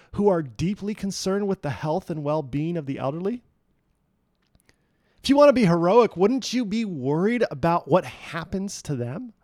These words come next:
And wear a mask? And practice social distancing? And wash your hands?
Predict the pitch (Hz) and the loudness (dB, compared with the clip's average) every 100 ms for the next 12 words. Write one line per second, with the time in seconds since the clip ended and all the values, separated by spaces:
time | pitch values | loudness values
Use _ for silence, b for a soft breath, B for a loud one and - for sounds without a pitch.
0 | _ _ _ _ _ _ _ _ _ _ | _ _ _ _ _ _ _ _ _ _
1 | _ _ - 156 151 135 160 208 202 143 | _ _ -2 -2 0 0 2 4 2 0
2 | 139 202 214 - - _ _ _ _ _ | -2 -4 -8 -12 -20 _ _ _ _ _
3 | _ _ _ _ 160 - - 156 165 - | _ _ _ _ -4 -4 -4 -2 -4 -2
4 | 208 - 180 175 185 147 139 - 190 - | -2 0 -2 -2 -2 -2 -2 -4 -8 -4
5 | 220 233 185 _ _ _ _ _ _ _ | -4 -4 -10 _ _ _ _ _ _ _
6 | - 156 131 151 151 - 190 147 139 165 | -4 -4 0 -2 -2 -4 -4 -2 -2 -4
7 | 220 - | -6 -14